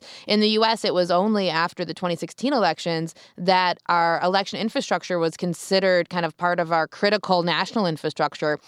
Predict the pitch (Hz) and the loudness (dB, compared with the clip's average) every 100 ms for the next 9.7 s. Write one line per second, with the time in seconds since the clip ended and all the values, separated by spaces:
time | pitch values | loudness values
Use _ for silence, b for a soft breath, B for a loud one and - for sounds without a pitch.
0 | b - 190 190 185 196 175 151 143 170 | b 0 2 4 2 2 0 0 0 2
1 | 170 - - 170 160 151 b b - 160 | 2 -2 -2 0 2 2 b b -4 -2
2 | 165 - 175 160 165 160 151 - 165 - | -2 -2 0 0 0 -2 -2 -4 -8 -2
3 | 175 185 180 156 151 - 170 190 - 170 | 0 2 2 2 0 -2 -2 -2 0 -2
4 | 151 B B B 190 214 240 240 208 226 | -2 B B B 2 4 4 2 2 2
5 | 233 196 185 180 165 - 202 214 202 202 | 2 2 0 0 -2 0 2 2 2 0
6 | 185 170 - 190 202 180 - 160 165 170 | 0 -2 -2 0 0 0 -2 -2 0 0
7 | - 190 175 175 165 156 - - 165 165 | 0 -4 0 2 2 0 -4 2 4 4
8 | 165 165 160 160 180 175 175 160 165 156 | 2 2 0 0 0 0 0 0 0 0
9 | 160 180 170 160 - 147 | 0 2 2 2 0 -4